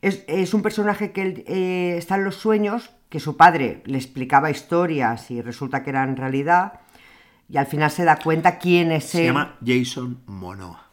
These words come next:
Speaker 1: Ah, y yo he dicho Momoa, ¿no?
Speaker 2: Bueno, Momo-, Momoa, perdón.
Speaker 1: Momoa,
Speaker 2: Momoa,
Speaker 1: ah,
Speaker 2: lo
Speaker 1: vale,
Speaker 2: has dicho
Speaker 1: pues lo he
Speaker 2: bien, lo has
Speaker 1: dicho
Speaker 2: dicho
Speaker 1: bien.
Speaker 2: bien.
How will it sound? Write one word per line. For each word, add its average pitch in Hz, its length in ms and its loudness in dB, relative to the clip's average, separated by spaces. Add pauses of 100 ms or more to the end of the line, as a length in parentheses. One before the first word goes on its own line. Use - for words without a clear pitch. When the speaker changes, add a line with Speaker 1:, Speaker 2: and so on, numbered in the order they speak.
(180)
Speaker 1:
Ah, 123 300 -2
y 135 80 -10
yo 131 120 -2
he - 20 -2
dicho 143 240 -6
Momoa, 123 500 -2
¿no? 120 220 -12
Speaker 2:
Bueno, 104 300 -4 (120)
Momo-, 101 480 -4 (140)
Momoa, 92 520 -4
perdón. 92 320 -12
Speaker 1:
Momoa, 135 280 -2
Speaker 2:
Momoa, 113 140 -2 (100)
Speaker 1:
ah, 120 40 0
Speaker 2:
lo 120 60 -4
Speaker 1:
vale, 120 140 -2
Speaker 2:
has 113 40 -8
dicho 107 200 -6
Speaker 1:
pues - 0 -
lo 131 60 -6
he - 20 -
Speaker 2:
bien, - 100 -8
lo 92 60 -10
has 131 80 -6
Speaker 1:
dicho 127 200 -8
Speaker 2:
dicho 87 40 -16
Speaker 1:
bien. 87 140 -16
Speaker 2:
bien. 95 120 -20